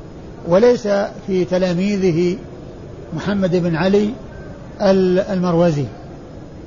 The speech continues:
فال-، يعني مقتضى هذا كما ذكره المزي وكما هو موجود في تهذيب الكمال، المزي ذكر في التحفة محمد بن يحيى المروزي، ما ذكر محمد بن علي.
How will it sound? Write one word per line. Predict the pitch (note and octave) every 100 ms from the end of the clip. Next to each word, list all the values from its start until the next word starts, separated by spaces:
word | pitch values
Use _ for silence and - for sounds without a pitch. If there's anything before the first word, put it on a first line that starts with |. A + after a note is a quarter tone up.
| - -
فال-، | F3+ F3+ F3 D#3+ D3+ D3+ - - - - F3 E3 E3+ F3 D#3+ D#3 D3+ D#3+ D#3+ D3+ C#3
يعني | D#3 E3+
مقتضى | A#3 - G#3+ F#3+
هذا | E3 F#3+ E3 E3 F#3+ D4 - - - - - -
كما | F#3 G#3
ذكره | G3+ G#3 G3 D#3+
المزي | F3+ F#3+ D#3 F3+ A#3+ - - - - - - - -
وكما | E3+ F#3 G3+
هو | F#3 G3
موجود | G3 F3+ G#3+ G3
في | E3+
تهذيب | F#3 E3+ A#3+
الكمال، | A#3+ E3+ F#3+ F3+ F3 - - - - - - - - -
المزي | F3+ A3 F3 F#3+
ذكر | G#3+ G#3 G#3
في | F3+
التحفة | F#3 B3 - B3+ C4 - - - - - - G3+
محمد | G3 A#3+ A#3
بن | G#3 G#3+
يحيى | G3 F#3
المروزي، | F#3+ F3 D#3 D3
ما | G3
ذكر | G#3+ G3 F#3
محمد | D3+ F3+
بن | F3 E3
علي. | D3